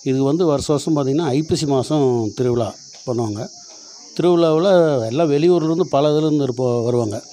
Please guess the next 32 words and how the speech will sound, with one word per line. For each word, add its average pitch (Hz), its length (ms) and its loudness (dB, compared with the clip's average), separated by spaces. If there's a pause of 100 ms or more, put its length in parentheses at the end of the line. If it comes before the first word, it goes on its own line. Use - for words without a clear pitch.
(100)
நல்ல 143 240 0
கும்பல் 143 260 -2
இருக்கும், 120 200 -2
ஜெய 123 140 0
ஜெயன்னு 135 180 -2
கும்பல் 120 260 -2
இருக்கும். 101 260 -12 (1200)
அது 127 420 -2
அப்போ 127 180 -4
வந்து 165 180 0 (580)
மதியானம் 147 440 2
ஒரு 143 160 2
மணி 139 220 0
வாக்கில் 147 440 -2 (260)
சக்தி 143 380 -2
அழைக்கிறன்ட்டு 147 460 -2
வந்து 147 240 0
ஒரு 135 300 0
குதிரையை 139 320 -2
வச்சு 160 300 -4
சக்தி 135 320 -6
அழைச்சிட்டு 120 280 -6
வருவாங்க. 104 320 -8 (260)
அப்போ 123 160 -8
நல்ல 135 260 -2
கும்பல், 151 340 -2
இடம் 131 280 -2
கொள்ள 156 220 0
முடியாத 156 260 0
அளவுக்கு 156 240 -2
கும்பல் 123 180 -4
இருக்கும். 110 240 -10